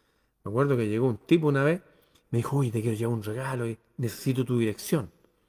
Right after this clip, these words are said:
Eh, ya. Y no se la di.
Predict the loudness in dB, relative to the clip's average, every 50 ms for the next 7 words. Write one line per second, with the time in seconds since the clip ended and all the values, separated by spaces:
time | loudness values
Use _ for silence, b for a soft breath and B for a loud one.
0 | _ _ _ _ _ _ _ _ _ _ _ _ _ _ _ _ _ _ _ _
1 | _ _ _ _ -14 -14 -12 -12 -12 -14 -18 -20 _ _ _ _ _ _ _ _
2 | _ _ _ _ _ _ _ _ _ -12 -10 -8 -10 -10 -12 -16 _ _ _ _
3 | _ _ _ _ _ _ _ _ _ _ _ _ _ _ _ _ _ _ _ _
4 | _ -10 -8 -6 -6 -6 -6 -4 -2 -2 -2 -2 -4 -6